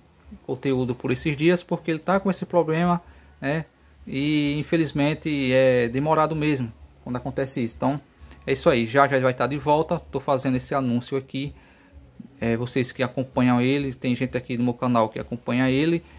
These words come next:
E tenham paciência aí, galera. Que problema técnico, quando acontece assim na internet, é um, é chato, né? Demora um pouquinho. Então é isso aí,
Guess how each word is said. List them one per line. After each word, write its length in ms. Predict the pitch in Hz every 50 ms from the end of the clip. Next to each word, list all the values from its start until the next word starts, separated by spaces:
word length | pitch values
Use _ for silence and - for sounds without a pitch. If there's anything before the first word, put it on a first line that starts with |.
| - - _ - - - - - -
E 420 | 143 147 156 165 175 180 190 190 - -
tenham 140 | - 190 190
paciência 520 | - 196 180 - - 190 175 175 170 -
aí, 120 | 180 170 160
galera. 440 | 170 151 147 131 113 107 104 104 - _ _ _ _ _ _ _ _ _ _ _ - -
Que 120 | - 127 123
problema 400 | - - 127 120 143 160 170 151
técnico, 540 | - - 127 139 165 160 160 147 - 139
quando 180 | 120 - 135 131
acontece 440 | 127 127 - 127 131 139 131 127 -
assim 180 | - - 139
na 100 | 127 127
internet, 540 | 123 123 - 117 117 117 120 135 143 - - 139
é 360 | 123 120 127 127 123 127 131
um, 280 | 135 139 143 139 131 127
é 80 | 135 139
chato, 460 | - - - 156 147 135 127 - 120
né? 200 | 123 135 139 131 -
Demora 280 | 143 135 131 127 135
um 40 | 147
pouquinho. 380 | 139 - 160 139 - 147 120 113
Então 180 | 113 - 147
é 40 | 160
isso 120 | 151 - 143
aí, 180 | 131 120 107